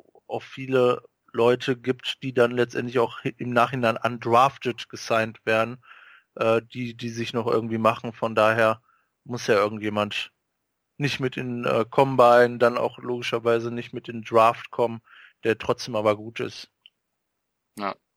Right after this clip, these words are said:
Speaker 2: gibt halt immer so Hidden Gems, die dann irgendwie zutage treten.
Speaker 1: Ja.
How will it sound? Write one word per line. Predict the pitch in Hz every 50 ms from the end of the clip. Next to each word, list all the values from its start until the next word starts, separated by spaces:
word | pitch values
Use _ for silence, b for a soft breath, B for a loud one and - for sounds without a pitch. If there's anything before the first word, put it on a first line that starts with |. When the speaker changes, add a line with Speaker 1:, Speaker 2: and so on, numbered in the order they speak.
| - - B B B B B B
Speaker 2:
gibt | _ 113 -
halt | - 104 98 -
immer | 107 107 104
so | 101 101 104 98 98 98 - _ _ _ _ _ _ - B B B B B B B B _
Hidden | _ - 123 117 117 104
Gems, | - 113 107 107 110 107 - - - - _ _ _ _ _ -
die | 107
dann | - 90 92 98
irgendwie | 107 104 104 101 - 107 -
zutage | - - 104 - 107 104 104 107
treten. | - - - 107 104 - - _ _ _ _ _ _ _
Speaker 1:
Ja. | 113 117 113 -